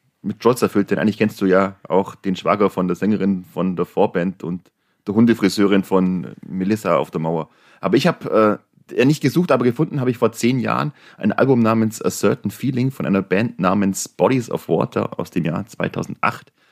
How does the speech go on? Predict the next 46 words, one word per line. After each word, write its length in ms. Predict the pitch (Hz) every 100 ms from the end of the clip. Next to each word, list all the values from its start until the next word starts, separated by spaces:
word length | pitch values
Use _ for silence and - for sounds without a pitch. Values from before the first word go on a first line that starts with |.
| _
Äh, 160 | - 98
gefunden 360 | 104 113 - 90
auf 140 | 104
dem 160 | 107 98
größten 400 | 98 117 107 92
Trödelmarkt, 640 | 104 120 107 92 - -
den 80 | 92
es 80 | -
hier 140 | 98
in 60 | 95
Nürnberg 300 | 113 98 90
zweimal 300 | - 101 90
im 80 |
Jahr 160 | 87 95
gibt, 300 | 104 113 _ _ _ _
weil 240 | 90 85
ich 80 | -
das 180 | 92 -
Cover 320 | - 147 117
so 180 | 95 73
interessant 500 | 85 87 87 95 -
fand. 260 | - -
Es 160 | - -
zeigt 280 | - - 87
nämlich 240 | 90 82
auf 100 | -
der 80 | -
einen 160 | 92
Seite, 460 | 92 87 90 95 92 _ _ _
ich 140 | -
vermute, 420 | 92 92 139 117
den 160 | 85 87
Grand 280 | 92 90 -
Canyon 380 | 95 107 110
und 100 | 110
dann 100 | 95
auf 100 | 90
der 120 | - -
anderen, 420 | 104 92 92 95
äh, 160 | - 87 - _ _
einen 260 | - 90 90
nicht 200 | 95 -
allzu 260 | 92 104 113
glücklich 420 | 101 - 113 -
ausschauenden 460 | 101 - 95 87
Hund, 320 | 95 135 135